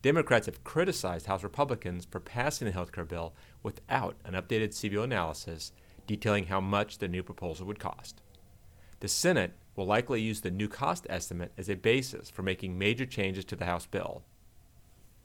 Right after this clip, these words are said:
Also, the House Ways and Means Committee announced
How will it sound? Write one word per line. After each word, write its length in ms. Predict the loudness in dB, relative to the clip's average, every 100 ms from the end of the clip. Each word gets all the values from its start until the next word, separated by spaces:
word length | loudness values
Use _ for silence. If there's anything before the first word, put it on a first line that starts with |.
| -20 -20 -20 -20 0
Also, 640 | 2 2 0 -2 -2 -4 -12 -20 -6
the 100 | 0
House 260 | 2 0 2
Ways 240 | 2 4
and 80 | 0
Means 160 | 0
Committee 280 | -2 -2 0
announced 500 | -2 -2 -4 -6 -12